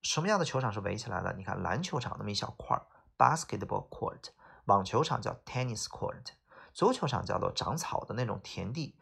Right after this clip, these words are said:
叫做 football field，啊，所以 court 有这个法庭，然后还有球场的意思，OK 啊。下个单词叫 crash，叫做碰撞、撞击，撞了个稀巴烂。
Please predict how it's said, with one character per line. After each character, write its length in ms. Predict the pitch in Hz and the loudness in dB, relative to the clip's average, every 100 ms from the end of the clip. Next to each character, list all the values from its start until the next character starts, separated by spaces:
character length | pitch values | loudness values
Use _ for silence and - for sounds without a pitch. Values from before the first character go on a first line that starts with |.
| - - | -20 -6
叫 140 | - | -2
做 80 | 92 | -2
football 480 | - 143 131 120 120 | -2 -4 -2 0 0
field， 680 | - - 156 127 95 90 - - _ | -2 -6 -4 -2 -2 -4 -12 -20 _
啊， 160 | - - | -4 -2
所 160 | - 104 | -4 -6
以 20 | |
court 480 | - - - - - | 0 2 2 0 -4
有 200 | 95 90 | -2 -2
这 120 | - | -4
个 120 | 104 | -6
法 340 | - - - - | -4 -2 -2 -4
庭， 380 | - 107 165 - - - - | -4 -2 -2 -4 -18 -20 -2
然 140 | 85 85 | 0 2
后 140 | 95 | 0
还 200 | - - | -4 -2
有 300 | 50 - - | -2 -2 -4
球 240 | - - 110 | -4 0 2
场 180 | - - | 0 -4
的 100 | 90 | -4
意 80 | |
思， 180 | 98 - | -4 -4
OK 220 | - - - | -4 -6 -8
啊。 140 | - - - - - - | -10 -12 -14 -14 -10 6
下 140 | 208 | 8
个 80 | 156 | 8
单 100 | 147 | 6
词 80 | 147 | 0
叫 100 | 131 | -2
crash， 600 | - - 165 - - - | 0 6 6 8 4 2
叫 140 | 127 | 2
做 100 | 110 104 - | 2 2 -2
碰 260 | - 139 | -2 2
撞、 260 | 147 131 135 | 6 4 4
撞 260 | - 143 104 | 2 2 0
击， 400 | - - 135 - - | -4 -4 -6 -8 -2
撞 220 | - 104 | 2 4
了 80 | 104 | 2
个 60 | |
稀 180 | - - | -4 0
巴 120 | - | 4
烂。 200 | 139 - | 4 2